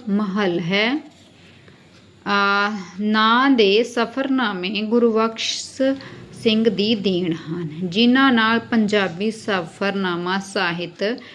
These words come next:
ਵਿੱਚ ਵਾਧਾ ਹੋਇਆ। ਠੀਕ ਹੈ, ਇਹ ਜੋ ਵੀ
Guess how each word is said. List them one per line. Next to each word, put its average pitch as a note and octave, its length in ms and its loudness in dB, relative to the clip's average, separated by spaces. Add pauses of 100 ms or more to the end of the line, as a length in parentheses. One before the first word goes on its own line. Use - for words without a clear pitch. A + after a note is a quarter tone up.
(260)
ਵਿੱਚ F#3+ 480 2 (440)
ਵਾਧਾ F#3 520 0
ਹੋਇਆ। E3+ 340 -6 (420)
ਠੀਕ A3 220 -2
ਹੈ, C4 120 2 (580)
ਇਹ A#3 180 2
ਜੋ G#3+ 320 4
ਵੀ A3+ 520 0